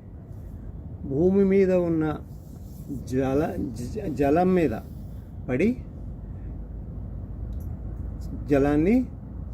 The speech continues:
చంద్రుడు ఆకర్షించడం వల్ల మన శరీరంలో కూడా డెబ్భై శాతం వరకు జలం ఉండడం వల్ల, నీళ్లు ఉండడం వల్ల మనకు కూడా ఈ పౌర్ణమి దిన,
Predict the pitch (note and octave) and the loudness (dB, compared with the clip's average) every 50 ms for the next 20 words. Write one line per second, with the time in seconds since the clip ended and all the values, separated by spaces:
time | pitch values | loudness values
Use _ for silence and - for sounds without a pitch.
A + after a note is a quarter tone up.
0 | - C#3+ C3 C#3 C#3+ C3+ C3 B2 A#2 A#2 - C#3+ B2 - C3+ B2 - C3 A#2 A#2+ | -2 0 2 4 4 4 4 2 0 0 -2 -4 -2 -2 -2 -2 -2 -2 0 0
1 | A#2+ A#2+ B2+ D#3+ G#3 A3+ G#3+ - - - - - - - - - - - - - | 0 2 2 2 2 2 0 -4 -8 -8 -8 -8 -8 -10 -8 -8 -8 -8 -8 -8
2 | - - - - - - - - - - - - - - - - - - - - | -8 -6 -6 -6 -8 -8 -8 -8 -8 -8 -8 -8 -8 -8 -8 -8 -8 -8 -8 -8
3 | - - - C3 C3+ C#3+ E3 F3+ - - D#3 D3 D3 D3 D3 C#3+ C#3 C3+ C3 A#2 | -8 -4 0 2 4 4 4 2 4 4 4 6 6 6 6 6 6 4 4 2
4 | E2+ B2+ A#2+ C#3 F#3 G#3 - - - - - - B2+ C3 C3+ B2+ C3 D#3 D3+ - | 2 2 2 2 2 2 -2 -4 -8 -8 -6 -4 -2 -2 -2 0 0 0 0 2
5 | D#3 C#3+ C#3 - C#3 C3 C3+ B2+ A2+ - C3 A2+ G2 G2+ - G#2+ A2+ A#2+ B2+ C3+ | 4 2 4 4 4 4 4 2 2 0 -2 -2 0 2 2 2 2 4 4 4
6 | C3+ C3+ C3 C3 D3+ D3+ D#3+ F#3 G#3+ A3+ G#3 D#3 - - - - - - - - | 4 4 6 6 6 6 6 6 6 6 4 2 0 -6 -10 -12 -10 -10 -10 -10
7 | - - C#3 D#3 E3 E3 D#3 D3 C3+ C3 B2+ B2 C3 C#3+ F3 G3+ G3+ E3+ B2 - | -2 2 4 4 6 6 6 4 4 4 2 2 0 0 0 0 0 0 0 -4
8 | - - - - - - - - - - - - - C#3 D3 E3+ D#3+ - D3+ C3 | -6 -10 -10 -10 -12 -12 -12 -12 -12 -12 -10 -6 -2 0 0 0 2 2 2 4
9 | B2 B2+ D#3 F#3+ G#3 - - - - - - - - - - D#3 E3+ F3+ F#3+ F#3+ | 4 4 2 0 -2 -6 -8 -10 -8 -8 -8 -8 -8 -8 -6 -4 -2 -2 -2 0
10 | - D#3+ D3 D3+ D3 D3 D3 D3 C#3+ C3 C3+ C3 B2+ B2+ C#3+ - | 2 2 4 4 6 4 4 4 4 4 4 2 4 2 0 -2